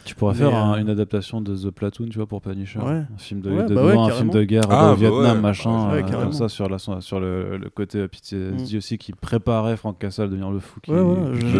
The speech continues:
Speaker 3: même moi,
Speaker 1: tu vois.
Speaker 3: alors,
Speaker 2: J'appelle
Speaker 3: du coup,
Speaker 2: Vince
Speaker 3: enfin, ça,
Speaker 2: Gilligan, euh.
Speaker 3: ça va, enfin non, d'ailleurs, j'ai, ça
Speaker 1: Si,
Speaker 3: rentre
Speaker 1: vas-y.
Speaker 3: pas en contradiction, mais justement parce que
Speaker 1: Si, vas-y.
Speaker 3: j'ai très mal parlé de Bird, de Birds of Prey, euh, tout à l'heure.
Speaker 1: C'est vrai.
Speaker 3: Mais
Speaker 1: Bah,
Speaker 3: je, bah, en fait, c'est surtout que j'aurais kiffé un vrai, euh,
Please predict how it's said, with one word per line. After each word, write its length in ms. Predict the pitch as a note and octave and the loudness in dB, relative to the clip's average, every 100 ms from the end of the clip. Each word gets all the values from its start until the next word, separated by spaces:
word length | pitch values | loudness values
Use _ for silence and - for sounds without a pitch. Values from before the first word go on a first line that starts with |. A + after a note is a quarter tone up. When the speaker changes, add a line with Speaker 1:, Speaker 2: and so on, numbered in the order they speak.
| A#2 | 4
Speaker 3:
même 100 | D3+ | 4
moi, 180 | D3+ C#3+ | 2 2
Speaker 1:
tu 60 | B2 | -2
vois. 80 | B2 | -2
Speaker 3:
alors, 120 | - | 0
Speaker 2:
J'appelle 240 | G2+ D3+ | 2 4
Speaker 3:
du 40 | D3 | 4
coup, 60 | A#2+ | 2
Speaker 2:
Vince 80 | A#2+ | 2
Speaker 3:
enfin, 80 | A#2+ | 0
ça, 120 | A#2+ | 0
Speaker 2:
Gilligan, 240 | F2 C#3+ - | 2 0 -2
euh. 40 | |
Speaker 3:
ça 180 | A2 E2 | -4 -4
va, 340 | D#2 D#2 D#2 D2+ D2 | -2 -2 0 -2 -6
enfin 180 | - F#2+ | -6 -4
non, 140 | G2+ | -4
d'ailleurs, 240 | D#2 D2+ D2 | -4 -8 -8
j'ai, 200 | D#2 D2+ | -8 -10
ça 140 | - - - | -14 -20 -16
Speaker 1:
Si, 120 | - | -6
Speaker 3:
rentre 220 | D3 C3+ | -2 2
Speaker 1:
vas-y. 100 | G#2+ | 4
Speaker 3:
pas 80 | A2+ | 6
en 80 | A2 | 6
contradiction, 560 | G2+ - F2+ F#2 - G2+ | 4 -2 -2 -4 -4 -6
mais 100 | D2+ | -8
justement 300 | D2+ F2 F2 | -8 -6 -6
parce 140 | - | -8
que 100 | D#2 C2 | -12 -12
Speaker 1:
Si, 180 | C2 - | -8 -4
vas-y. 100 | G#2+ | -2
Speaker 3:
j'ai 140 | G#2 - - _ - | -2 -4 -8 _ -6
très 220 | - G#2 | 0 2
mal 160 | F2 E2 | 2 0
parlé 280 | D#2 D#2 D2+ | -2 -2 -4
de 100 | D2 | -4
Bird, 200 | C#2+ C#2+ | -6 -8
de 140 | C2+ C#2+ - - | -10 -16 -8 -4
Birds 180 | E2+ D#2 | -2 -2
of 120 | D2 | -4
Prey, 220 | - D#2 | -6 -6
euh, 60 | D2 | -6
tout 100 | - F2 | -6 -4
à 40 | |
l'heure. 120 | A2 | -2
Speaker 1:
C'est 120 | - A2 | 0 0
vrai. 160 | G2+ - | 0 -4
Speaker 3:
Mais 280 | - G#2+ C#3 | 2 8 8
Speaker 1:
Bah, 80 | C#3 | 8
Speaker 3:
je, 40 | G2+ | 4
bah, 280 | D#2 F#2+ | 4 6
en 160 | G2+ C3+ | 8 8
fait, 180 | D#3+ A#2 | 8 4
c'est 280 | - - E2 | -2 -2 -2
surtout 320 | G2 - C3+ | -2 2 0
que 80 | G#2 | 2
j'aurais 260 | E2 D#2+ | -4 -4
kiffé 320 | - F2 - | -8 -10 -2
un 100 | G#2 | 0
vrai, 280 | D#2 D#2+ F#2 | 0 0 2
euh, 420 | G#2 F2 D#2 D2 | 4 4 0 -4